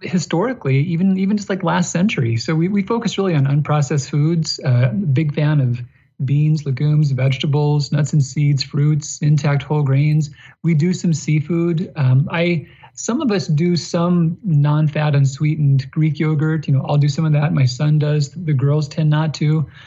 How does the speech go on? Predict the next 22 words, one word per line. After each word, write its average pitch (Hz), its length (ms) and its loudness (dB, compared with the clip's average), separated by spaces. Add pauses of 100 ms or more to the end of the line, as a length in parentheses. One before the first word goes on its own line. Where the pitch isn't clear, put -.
But 151 140 -2
that's, 185 220 0
that's 196 240 -4
our 196 120 0
main, 156 380 2
our 156 120 -2
main 151 240 2
dietary 139 320 0
staples 147 440 -2
is 139 60 2
just 139 260 0
simple 147 220 0
stuff. 143 420 -2 (640)
We 156 120 0
were 147 200 2
traveling 147 520 0
the 139 80 2
last 139 300 0
month, 143 320 2
and 135 100 2
it's 135 120 0
just - 320 -2